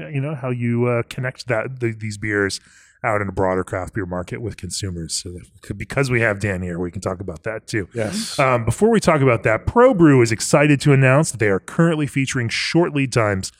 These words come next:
Speaker 1: between two and four weeks for their in-stock Profil rotary can fillers. These can fillers run at speeds between one hundred and six hundred plus cans per minute while achieving precise and consistent filling volumes not achievable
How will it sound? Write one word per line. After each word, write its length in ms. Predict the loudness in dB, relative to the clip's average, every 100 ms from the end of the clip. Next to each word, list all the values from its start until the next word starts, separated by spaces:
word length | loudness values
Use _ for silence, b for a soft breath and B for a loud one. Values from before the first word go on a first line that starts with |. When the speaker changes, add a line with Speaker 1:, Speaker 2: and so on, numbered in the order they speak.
| b b b
Speaker 1:
between 300 | -6 -2 -2
two 160 | 0 0
and 100 | 0
four 180 | -2 -2
weeks 300 | -2 -4 -6
for 140 | -4
their 160 | -4 -2
in-stock 580 | 2 2 2 0 0 -2
Profil 520 | 0 0 0 0 -2 -2
rotary 380 | -2 0 -2 -2
can 260 | -2 0
fillers. 380 | 0 -2 -4 -6 b b b b
These 140 | -8
can 220 | -2 -2 0
fillers 280 | -2 -2
run 160 | 0 -2
at 80 | -2
speeds 320 | -4 -4 -6
between 320 | -6 -6 -4
one 100 | -4
hundred 320 | -2 2 2 2
and 140 | 0
six 300 | 0 -2 -2
hundred 240 | -2 -2 0
plus 240 | -2 -2
cans 320 | -4 -4 -4
per 140 | -6 -4
minute 300 | 0 -2 -4 b b b -8
while 160 | -6
achieving 320 | -4 -4 -4 -4
precise 580 | -6 -2 0 0 0 -4
and 140 | -4 0
consistent 580 | 2 2 0 -2 -6 0
filling 280 | 0 2
volumes 400 | 0 0 -2 -4
not 320 | -4 -2 0 0
achievable 600 | 0 0 0 0 -4